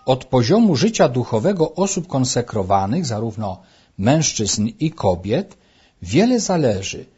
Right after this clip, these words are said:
co i jak dziać się będzie we wspólnocie wierzących, czyli w Kościele Świętym. Życie konsekrowane osadzone jest na trzech radach ewangelicznych: czystości, ubóstwa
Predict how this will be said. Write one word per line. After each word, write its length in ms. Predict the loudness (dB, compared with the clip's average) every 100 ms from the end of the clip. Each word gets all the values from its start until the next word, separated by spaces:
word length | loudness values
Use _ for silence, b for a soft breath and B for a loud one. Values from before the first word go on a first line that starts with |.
| _ _
co 420 | -6 0 0 -2 -8 _ _
i 200 | -2 0
jak 460 | 2 2 0 -6 -20 _ _
dziać 300 | 0 0 2
się 160 | 0 2
będzie 520 | 2 0 0 0 0
we 160 | 0 -2
wspólnocie 640 | -2 0 2 2 0 0
wierzących, 760 | 0 0 0 -4 -4 -6 -6 b b b
czyli 400 | -4 -2 -2 -4 -8 _
w 120 | -20
Kościele 540 | -8 -8 -6 -8 -6 -6
Świętym. 680 | -4 -2 -2 -6 -12 -20 -20 _ _ _ _ _ b b b b b b b -4
Życie 280 | -2 0 0
konsekrowane 840 | 2 2 0 0 2 2 0 0
osadzone 680 | -2 2 0 2 2 2 2
jest 260 | 0 0
na 260 | 0 0 -2 _
trzech 480 | -6 -2 0 -2 -8
radach 480 | -2 0 2 0 -2
ewangelicznych: 920 | -2 -2 0 0 -2 -4 -10 -14 -20 _ _ _ _
czystości, 880 | -8 -6 -2 -2 -2 -6 -6 -6 -6 _ -2
ubóstwa 680 | 0 2 -2 -4 -4 -4